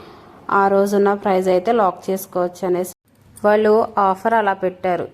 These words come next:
ఎందుకు అంటే అక్షయ తృతీయ రోజున తప్పకుండా బంగారం రేటు అయితే పెరుగుద్ది. చాలామంది అయితే ఎంతో కొంత బంగారం తీసుకోవాలి అనుకుంటారు కదా, అందుకని మనం థౌజండ్లో తీసుకుంటే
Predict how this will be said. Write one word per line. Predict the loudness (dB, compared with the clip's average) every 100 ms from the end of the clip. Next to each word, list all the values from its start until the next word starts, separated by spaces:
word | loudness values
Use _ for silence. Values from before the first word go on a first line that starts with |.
| -8
ఎందుకు | -4 -4 -4 -4 -2
అంటే | -2 -4 -4
అక్షయ | -4 -4 -4 -6 -6 -2 0 -2
తృతీయ | -4 -8 -4 -2
రోజున | -2 -4 -4 -4
తప్పకుండా | -4 -6 -6 -8 -4 -2 0
బంగారం | -2 -2 -2 -4
రేటు | -4 -4 -4
అయితే | -6 -6
పెరుగుద్ది. | -6 -6 -6 -6 -4 -6 -6 -18 _ -20 _ -2
చాలామంది | 0 2 2 0 0 0
అయితే | 2 2
ఎంతో | 2 0 0
కొంత | 0 0
బంగారం | 0 0 0 0
తీసుకోవాలి | -4 -6 -2 2 2 2 0
అనుకుంటారు | 0 -2 -4 -2 -4
కదా, | -4 -4 -2
అందుకని | 0 0 2 0 0 0 0 -2 -10 -20 -20 -6
మనం | 0 2 2
థౌజండ్లో | 0 0 0 0 0 0
తీసుకుంటే | -2 -6 -4 -2 0 0 -2 -4